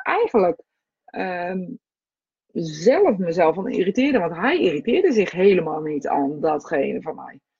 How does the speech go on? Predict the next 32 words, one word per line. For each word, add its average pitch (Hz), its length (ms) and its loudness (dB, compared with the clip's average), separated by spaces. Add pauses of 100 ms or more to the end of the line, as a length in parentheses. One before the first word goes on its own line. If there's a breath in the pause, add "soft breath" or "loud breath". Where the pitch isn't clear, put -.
(240)
Of 147 240 -4
wat 156 200 4
dan - 160 -4
ook. - 260 -8 (360 loud breath)
Dus 226 140 -6
dat 294 200 0
is - 60 -2
ook - 160 0
wel 247 100 6
een 185 80 0
boeiende, 151 400 0
maar 233 320 4
te-, 233 400 2
te-, 220 180 6
we 208 80 4
zeggen 220 260 2
het 214 120 -2
niet 170 120 -6
tegen 143 260 -4
elkaar. - 260 -10 (1200)
Blijft 160 280 -4
onder 175 200 -2
ons. - 280 -14 (580 loud breath)
Eh, 175 300 0
want 202 120 0
dat 269 140 2
is 214 120 0
wel 185 160 4
iets - 220 -4
wat, 170 280 2
wat, 175 260 0
wat 165 500 0